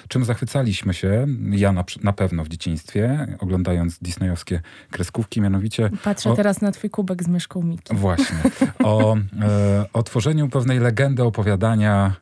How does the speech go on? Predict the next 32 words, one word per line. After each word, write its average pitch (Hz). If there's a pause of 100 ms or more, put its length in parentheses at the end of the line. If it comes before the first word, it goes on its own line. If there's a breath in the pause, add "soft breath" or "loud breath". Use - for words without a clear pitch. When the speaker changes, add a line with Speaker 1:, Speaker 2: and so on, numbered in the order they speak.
(120)
Speaker 1:
baśni, 82 (260)
czyli 92
o 95
tworzeniu 113
charakterów, 98 (520)
e, 85
wspierających 90
dobro, 143 (640 loud breath)
e, 98
o 104
tworzeniu 104
ich 92
antytez, 95
e, 90
które 92
stają 90
im 90
na 85
drodze 113
w 107
realizacji 113
tego 110
dobra, 110
czyli 95
charakterów 85
złych, 135 (380 loud breath)
i 120
o 120
dobrych 123
zakończeniach, 98
które 87
towarzyszyły 80